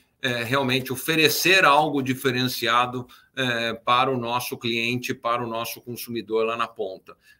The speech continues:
Então, eu acho que, assim, a gente tem a, a possibilidade, através desses frentistas, só pra te dar uma ideia, a gente hoje tem aplicativos, tem treinamentos presenciais pra gente preparar esse frentista e capacitá-lo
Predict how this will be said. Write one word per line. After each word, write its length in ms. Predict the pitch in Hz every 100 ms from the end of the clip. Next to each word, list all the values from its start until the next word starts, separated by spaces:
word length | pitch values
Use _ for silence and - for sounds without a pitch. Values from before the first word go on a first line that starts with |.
| -
Então, 200 | 127 139
eu 100 | 135
acho 220 | 139 -
que, 80 | 147
assim, 380 | 131 - 120 107
a 60 |
gente 260 | 107 127 -
tem 260 | 135 147 139
a, 60 |
a 180 | 113 117
possibilidade, 1000 | 110 135 131 123 120 110 113 135 147 104
através 680 | 107 127 117 92 131 160 139
desses 300 | 123 117 110
frentistas, 680 | - 104 95 135 147 - 92 - -
só 140 | - 127
pra 140 | 139
te 120 | 139
dar 160 | 131 131
uma 140 | 143
ideia, 220 | 127 120 127
a 80 |
gente 280 | 117 123 123
hoje 260 | 131 135 127
tem 260 | 135 127
aplicativos, 1000 | 117 - 127 127 107 - 139 151 143 143 -
tem 180 | 127
treinamentos 680 | 120 131 139 127 120 135 131
presenciais 800 | - 120 110 117 - 113 135 143 - - -
pra 120 | 131
gente 200 | 147 147
preparar 720 | 147 - - 151 135 151 180
esse 200 | 170 131
frentista 580 | - 117 107 165 160 -
e 40 |
capacitá-lo 960 | - 147 170 160 - - 135 92 147